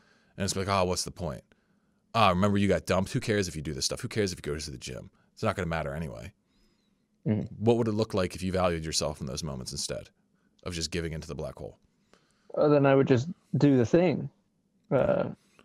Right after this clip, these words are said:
Speaker 1: Yeah, and it wouldn't be comfortable. You'd have to go through the black hole. You'd have to be present with yourself enough to override it.
Speaker 2: I feel like I've been doing the things, just, like, I mean, I don't feel that I've been present in the black hole, really,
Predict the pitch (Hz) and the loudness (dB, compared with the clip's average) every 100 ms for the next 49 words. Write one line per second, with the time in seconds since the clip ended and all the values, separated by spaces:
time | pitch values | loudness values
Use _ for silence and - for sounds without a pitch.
0 | - 113 131 117 143 151 151 220 - 80 | -6 0 4 8 8 8 6 6 4 -6
1 | 78 131 135 120 131 - 123 220 147 92 | 2 2 4 4 2 2 0 2 4 2
2 | 82 - 60 53 - 113 - 90 - 139 | -2 -4 -10 -6 0 0 0 -6 0 4
3 | 175 151 143 143 139 117 117 117 90 78 | 4 2 0 -2 0 2 2 0 0 -2
4 | - - _ _ _ _ _ - - 104 | -8 -20 _ _ _ _ _ -8 2 4
5 | 90 107 165 85 73 _ _ _ _ _ | 6 6 6 4 -2 _ _ _ _ _
6 | _ _ _ - - 208 202 170 139 135 | _ _ _ 0 4 6 8 6 6 6
7 | 113 131 165 135 117 - 143 123 113 - | 6 6 6 6 4 6 4 4 0 0
8 | 127 113 - _ _ _ _ _ _ _ | 2 2 -2 _ _ _ _ _ _ _
9 | 127 120 - _ _ _ _ _ _ 139 | 4 4 0 _ _ _ _ _ _ 4
10 | 135 123 120 143 - 113 117 110 113 107 | 6 6 6 4 4 4 6 4 6 2
11 | 110 _ 117 113 117 110 104 107 107 110 | 2 _ 4 4 4 2 6 6 6 4
12 | 113 101 110 101 101 | 6 6 6 6 4